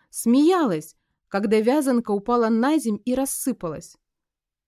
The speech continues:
потому что не было у женщины больше рук, чтобы её удерживать. Каюсь, я отвела взгляд первой. Смотреть на чужую боль,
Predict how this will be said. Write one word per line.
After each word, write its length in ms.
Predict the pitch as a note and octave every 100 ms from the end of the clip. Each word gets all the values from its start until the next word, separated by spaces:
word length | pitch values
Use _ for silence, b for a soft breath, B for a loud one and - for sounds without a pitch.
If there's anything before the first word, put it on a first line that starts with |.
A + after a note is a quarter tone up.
| _ -
потому 320 | F3+ G3 A3
что 200 | - A#3+
не 240 | C4 B3
было 220 | F3 E3
у 100 | E3
женщины 480 | E3 F3 E3+ - F3+
больше 400 | E3+ E3+ - F#3+
рук, 280 | G3+ G#3 _
чтобы 400 | - - E3+ D#3
её 220 | D#3 D#3+
удерживать. 800 | D#3 D#3 E3 D3+ - F#3+ E3+ _ _ _ _ _ _ _ _ _ _ _
Каюсь, 540 | - A3 D#3 D#3+ - - _ _ _
я 220 | A3+ C#4+
отвела 460 | F#4 - F#3 F#3+ B3
взгляд 380 | G#3+ F3 F#3 -
первой. 400 | E3 D#3+ E3 F3 _ _ _ _ _ _ _ _ _ _ _ _ _ _ _ _ -
Смотреть 540 | - A3+ A#3 B3+ B3
на 100 | G#3+
чужую 360 | G#3+ G3+ A3 G3
боль, 340 | G#3 D4+